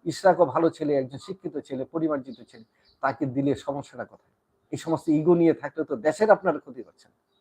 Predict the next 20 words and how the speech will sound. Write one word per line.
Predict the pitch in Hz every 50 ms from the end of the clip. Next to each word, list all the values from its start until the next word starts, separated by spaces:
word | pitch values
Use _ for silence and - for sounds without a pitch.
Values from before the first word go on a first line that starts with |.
| _ _ _ _ _ _ _ -
দেশের | 156 170 175 226 220 220
ক্ষতি | 214 233 220 254 233
করছেন | 240 - - 220 208
আপনারা। | 196 - 170 147 - 95 - - _ _ _ _ _ _ _ _ _ _ _ _ _ _ _ _ _ _ _ _ _ _ _ _ _ _ _ -
ইশরাক | 165 - 226 240 214 185
বসলে | 202 208 202 214 226
কি | - - - 214 233 247
এমন | 247 247 233 208 196
মহাভারত? | 185 202 202 202 185 185 160 151 143 143
ইশরাক | - - 202 202 202
কি | - 185
প্রধানমন্ত্রী | - 165 143 175 202 226 247 262 240 277 294
হচ্ছে, | 269 - - - 104 - _ _ _ _ _ _ _ -
হতো | 196 185 208 143 127
নাকি | 160 156 190 180
মন্ত্রী | 165 185 196 202 220 226
হতো | 233 214 220 - 104 - _ _ _ _ _ _ _ _ -
নাকি | 165 165 165
প্রেসিডেন্ট | 160 185 185 185 214 240 220 185 131 104
হতো? | 107 - _